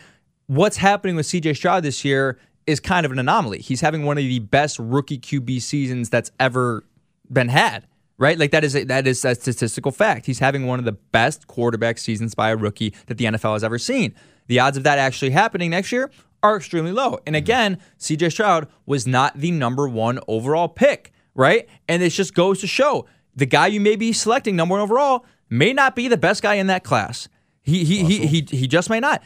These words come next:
Speaker 1: Jaden Daniels might come out to be better.
Speaker 2: Sure.
Speaker 1: Drake May, I don't think is better, but he could. We ju-,
Speaker 2: You
Speaker 1: you just
Speaker 2: famously
Speaker 1: don't
Speaker 2: are
Speaker 1: know.
Speaker 2: anti-Drake May, though.
Speaker 1: Yeah,
Speaker 2: You have
Speaker 1: I, I
Speaker 2: been for a
Speaker 1: am,
Speaker 2: long
Speaker 1: but
Speaker 2: time.
Speaker 1: I, I, I just, you just don't know.
Speaker 2: Sure.
Speaker 1: You really just don't know. But s-, the, and again, the C J Stroud thing is weird too because the team is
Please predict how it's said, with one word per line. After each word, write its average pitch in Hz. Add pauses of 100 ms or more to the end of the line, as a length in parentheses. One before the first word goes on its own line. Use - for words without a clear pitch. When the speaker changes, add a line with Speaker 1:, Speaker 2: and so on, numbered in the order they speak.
(140)
Speaker 1:
Jaden 165
Daniels 226
might 185
come 214
out 220
to 220
be 220
better. 139 (280)
Speaker 2:
Sure. -
Speaker 1:
Drake 170
May, 226
I 143
don't 160
think 151
is 123
better, 110 (180)
but 170
he 196
could. 196
We 165
ju-, 170
Speaker 2:
You 190
Speaker 1:
you 139
just 175
Speaker 2:
famously 160
Speaker 1:
don't 135
Speaker 2:
are 131
Speaker 1:
know. 139
Speaker 2:
anti-Drake 104
May, 92
though. 80
Speaker 1:
Yeah, 160 (100)
Speaker 2:
You 156
have -
Speaker 1:
I, -
I 165
Speaker 2:
been 160
for -
a 147
Speaker 1:
am, 123
Speaker 2:
long 123
Speaker 1:
but 147
Speaker 2:
time. -
Speaker 1:
I, 156
I, 135 (100)
I 165
just, 196 (160)
you 165
just 156
don't 190
know. 262 (160)
Speaker 2:
Sure. -
Speaker 1:
You 165
really 190
just 202
don't 214
know. 254
But 175 (600)
s-, -
the, 165
and 185
again, 170
the 135
C 240
J 247
Stroud 170
thing 156
is 120
weird 117
too 127
because 113
the 104
team 190
is 101